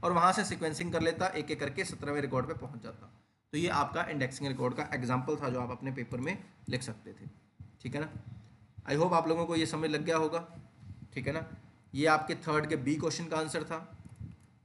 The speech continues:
ठीक है ना, इसी के साथ third question complete होता है। अब हम चलते हैं fourth question पे, जिसमें उसने in order, pre order और post order traversal पूछा हुआ है।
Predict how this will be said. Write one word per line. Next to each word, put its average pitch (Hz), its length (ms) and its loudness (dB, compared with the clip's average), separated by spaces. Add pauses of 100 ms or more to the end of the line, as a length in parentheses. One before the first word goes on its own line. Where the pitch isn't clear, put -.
(240)
ठीक 131 140 -4
है 139 60 -2
ना, 143 120 -4 (320)
इसी 170 180 -2
के 180 120 0
साथ - 480 2
third 165 160 6
question 170 280 -4
complete 151 320 0
होता 156 220 0
है। 151 280 -2
अब 170 100 2
हम 175 140 0
चलते 160 280 0
हैं 160 100 2
fourth 160 340 -4
question 170 280 -6
पे, 170 160 -4 (560)
जिसमें 180 260 2
उसने 208 280 2
in 175 180 2
order, 180 240 4 (300)
pre 208 160 4
order 190 200 4
और 196 180 4
post 175 220 0
order 170 120 2
traversal 151 380 0
पूछा 123 280 -10
हुआ 110 200 -8
है। 127 120 -18